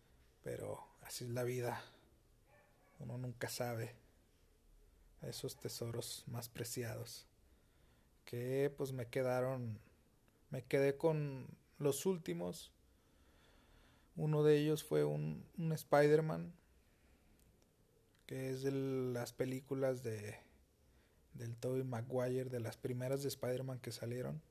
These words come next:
en el dos mil dos, dos mil tres. Me regaló un Spider-Man.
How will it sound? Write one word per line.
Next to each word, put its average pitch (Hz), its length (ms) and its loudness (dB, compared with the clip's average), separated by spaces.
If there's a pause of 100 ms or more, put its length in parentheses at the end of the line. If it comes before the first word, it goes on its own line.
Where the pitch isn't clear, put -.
(140)
en 127 140 -6
el 120 180 -4
dos 120 200 -2
mil 127 360 -4
dos, 123 340 0
dos 131 220 -6
mil 120 420 -8
tres. - 540 -6 (3000)
Me 139 120 -4
regaló 127 420 -2
un 135 120 -6
Spider-Man. 139 880 -2